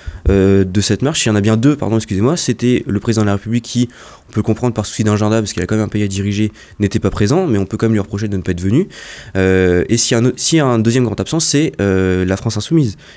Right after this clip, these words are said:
qui n'était pas présent lors de cette marche. Donc, euh, aujourd'hui, s'il y a bien, euh, un parti qui, euh, refusait de faire partie de cet arc républicain,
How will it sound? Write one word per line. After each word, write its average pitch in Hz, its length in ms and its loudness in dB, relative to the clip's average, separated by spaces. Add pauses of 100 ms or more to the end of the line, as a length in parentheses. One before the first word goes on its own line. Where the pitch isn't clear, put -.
qui - 120 -4
n'était 95 120 -4
pas 139 200 0 (100)
présent 117 260 0
lors 107 140 2
de 101 80 -2
cette 131 180 -4
marche. 135 240 -4 (480)
Donc, 113 260 -2
euh, 101 320 2
aujourd'hui, 107 520 2
s'il - 180 -2
y 110 60 4
a 104 40 2
bien, 120 300 2
euh, 95 260 2
un 107 80 0
parti 113 300 -4
qui, 117 200 0
euh, 95 120 4
refusait 110 400 0
de 110 140 0
faire 113 180 -4
partie 113 280 -4
de - 40 -4
cet 101 160 -2
arc - 220 -10
républicain, 92 600 -2